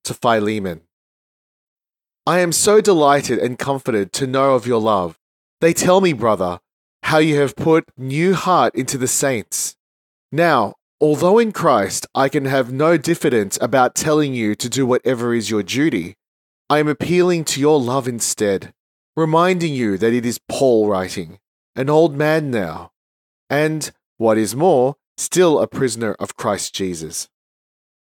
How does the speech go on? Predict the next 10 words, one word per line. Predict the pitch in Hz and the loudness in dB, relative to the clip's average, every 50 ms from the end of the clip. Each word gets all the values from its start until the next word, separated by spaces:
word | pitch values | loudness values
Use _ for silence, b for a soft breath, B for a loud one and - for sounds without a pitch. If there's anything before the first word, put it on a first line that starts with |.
| _ _ _ _ _ _ - | _ _ _ _ _ _ -2
I | 135 147 | 0 0
am | 147 151 | 0 0
appealing | 143 - 131 - 170 165 165 170 165 156 | -2 -4 -4 -2 0 2 2 2 0 -2
to | - - 143 | -4 -4 -4
you | 120 113 113 110 101 95 92 | -2 -2 -2 -2 -2 -2 -4
for | - - 139 135 | -4 -4 -2 -2
a | 131 127 | -2 -2
child | - - 143 139 135 135 123 | -4 -2 0 2 2 2 0
of | 120 107 107 | -2 -6 -4
mine, | 107 101 92 87 82 80 80 87 101 | -6 -6 -4 -4 -6 -10 -12 -16 -20